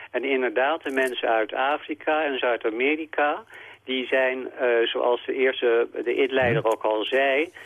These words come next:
Speaker 1: die zijn veel, ehm, ehm, hoe moet ik dat zeggen?
Speaker 2: Gevoeliger
Speaker 1: Eh, enthousiaster,
Speaker 2: voor
Speaker 1: als
Speaker 2: Ja.
Speaker 1: het ware, dan,
Speaker 2: <laughs> Ja, dat
Speaker 1: eh,
Speaker 2: is
Speaker 1: de
Speaker 2: mooi.
Speaker 1: nuchtere Nederlander.
Speaker 2: <laughs> Ja, dat enthousiasme, dat is, dat is een belangrijke rol. Gewoon het vermogen om enthousiast te raken.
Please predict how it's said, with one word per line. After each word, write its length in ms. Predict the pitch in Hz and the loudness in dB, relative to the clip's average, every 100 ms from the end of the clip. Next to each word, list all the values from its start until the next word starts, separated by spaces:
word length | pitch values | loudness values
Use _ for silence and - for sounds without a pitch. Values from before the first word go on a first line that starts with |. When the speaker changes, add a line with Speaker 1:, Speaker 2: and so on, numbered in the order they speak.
| - - | -20 -10
Speaker 1:
die 140 | 123 | -8
zijn 320 | 120 131 127 | -2 -2 -2
veel, 500 | 120 151 156 156 156 | 0 2 4 4 2
ehm, 460 | 135 131 131 127 131 131 - - - | 0 0 0 -4 -10 -10 -14 -12 -2
ehm, 480 | 120 117 117 107 120 117 117 113 - | 0 2 0 -4 -8 -8 -10 -14 -12
hoe 100 | 123 | -8
moet 120 | 127 | -8
ik 60 | - | -6
dat 140 | 110 - | -6 -4
zeggen? 380 | 151 143 - 101 - - - | -2 -2 -4 -8 -8 -20 -8
Speaker 2:
Gevoeliger 680 | - 113 - 160 123 110 | 0 2 4 4 4 2
Speaker 1:
Eh, 60 | 95 | -2
enthousiaster, 680 | - 123 107 95 - - 127 | -4 -4 -2 -2 -2 -4 0
Speaker 2:
voor 0 | 113 | 0
Speaker 1:
als 100 | 107 | 0
Speaker 2:
Ja. 100 | 98 | -2
Speaker 1:
het 100 | 107 | 0
ware, 440 | 104 95 98 104 | 2 2 2 2
dan, 160 | 110 104 | 2 0
Speaker 2:
<laughs> 20 | |
Ja, 80 | 131 | 0
dat 80 | |
Speaker 1:
eh, 60 | 120 | -2
Speaker 2:
is 100 | 110 | -2
Speaker 1:
de 60 | 110 | 0
Speaker 2:
mooi. 160 | 110 101 | 2 0
Speaker 1:
nuchtere 280 | 98 107 107 | -2 0 2
Nederlander. 760 | 117 113 98 87 110 - - | 2 2 2 0 0 -2 -2
Speaker 2:
<laughs> 100 | 135 - 120 - - - 151 139 - | -2 -4 -6 -10 -20 -12 -8 -6 0
Ja, 180 | 107 | 0
dat 120 | 95 98 | 2 2
enthousiasme, 560 | 113 107 127 123 120 | 2 4 2 2 -2
dat 160 | 110 104 | -2 -4
is, 140 | - - | -8 -6
dat 160 | 110 | -6
is 100 | - | -4
een 60 | 110 | 0
belangrijke 440 | 120 113 107 98 | 2 4 2 2
rol. 300 | 104 104 87 - - | 4 4 2 -4 -14
Gewoon 180 | - 117 | -2 0
het 100 | 113 | 0
vermogen 480 | - 123 135 170 - | 2 4 6 4 4
om 100 | 123 | 2
enthousiast 440 | 120 113 131 120 | 2 2 0 0
te 80 | 117 | -2
raken. 260 | 95 87 | -2 -4